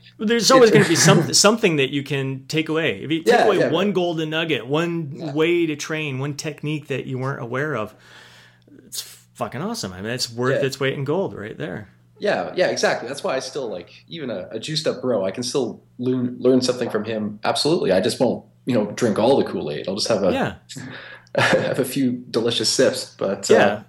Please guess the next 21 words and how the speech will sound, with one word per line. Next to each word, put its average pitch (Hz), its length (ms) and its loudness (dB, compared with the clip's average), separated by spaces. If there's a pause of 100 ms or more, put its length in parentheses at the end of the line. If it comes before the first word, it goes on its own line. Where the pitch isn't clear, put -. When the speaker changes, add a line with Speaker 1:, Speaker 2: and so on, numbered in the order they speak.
Speaker 1:
Yeah, 185 200 6
like, 180 120 2
I, 214 300 2
I 190 100 0
have 180 140 0
a, 147 260 -6
a 143 120 -6
tough 143 220 -10
time 135 220 -4
relating 120 440 -6
to, 117 340 -8
uh, 117 280 -6 (340)
to 123 100 -12
Ben 120 220 -6
Pakulski. 131 600 -10
He's 123 180 -10
such - 260 -6
a 110 40 -12
huge 131 720 -6
frickin' 120 400 -10
dude. 117 380 -4